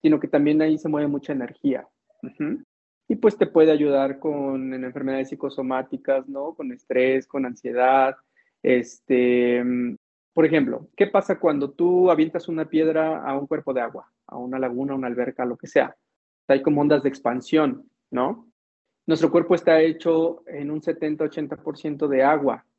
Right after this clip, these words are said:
Entonces, imagínate, cuando nos sometemos a vibraciones, a frecuencias, suceden cosas,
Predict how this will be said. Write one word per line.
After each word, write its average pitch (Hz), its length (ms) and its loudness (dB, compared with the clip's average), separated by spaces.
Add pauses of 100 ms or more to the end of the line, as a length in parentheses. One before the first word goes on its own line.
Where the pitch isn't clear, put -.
(160)
Entonces, 151 400 -6
imagínate, 147 540 -2
cuando 135 220 -2
nos 139 180 -4
sometemos 175 720 -2 (460)
a 135 200 2
vibraciones, 147 880 0
a 135 80 -8
frecuencias, 156 720 -2 (480)
suceden 170 420 2
cosas, 170 580 0